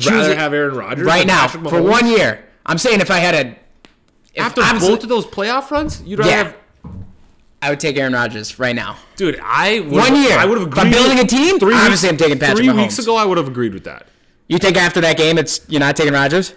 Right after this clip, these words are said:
Speaker 2: Dude, I just, okay, so he goes, there's just always an excuse. There's always something for him to blame that's not his fault, which, which I get it. A lot of, like, high-level people have that kind of ego, and that's the way they run about things, and that's where their confidence comes 'cause they don't believe that they could mess up.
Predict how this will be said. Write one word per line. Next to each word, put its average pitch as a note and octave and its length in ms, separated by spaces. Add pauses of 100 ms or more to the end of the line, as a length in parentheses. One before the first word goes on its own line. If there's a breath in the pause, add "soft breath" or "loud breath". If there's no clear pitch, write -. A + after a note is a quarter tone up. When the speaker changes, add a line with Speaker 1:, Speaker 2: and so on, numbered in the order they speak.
Speaker 2:
Dude, F4+ 220
I E3 80
just, G#3+ 320 (380)
okay, E3 320 (120)
so A3 140
he A3 120
goes, F#3+ 380 (920)
there's G3 220
just G3+ 180
always F3 460
an D#3+ 120
excuse. - 640
There's D3 140
always E3 580
something E3+ 500
for D3 140
him D3+ 240
to D3+ 80
blame A2+ 420
that's G#2 200
not B2+ 220
his A#2 160
fault, F2 220
which, D3 220 (240 loud breath)
which F3 160
I F3+ 140
get D3 180
it. E3+ 80
A D#3 80
lot B2 220
of, C#3+ 60
like, A2+ 260 (180 soft breath)
high-level B2 540
people A#2+ 320
have A#2 220
that A2 120
kind A#2 180
of F2 80
ego, G#2 320
and A2 80
that's G2+ 180
the A#2 80
way G#2+ 120
they G#2+ 120
run F#2+ 180
about A2+ 260
things, C3 240
and G2+ 100
that's G#2 240
where A2 200
their G#2 100
confidence A#2 460
comes C#3 240
'cause - 120
they G#2+ 100
don't G#2+ 180
believe G#2 240
that F#2+ 140
they F#2+ 120
could G2+ 180
mess F#2 220
up. A#2 260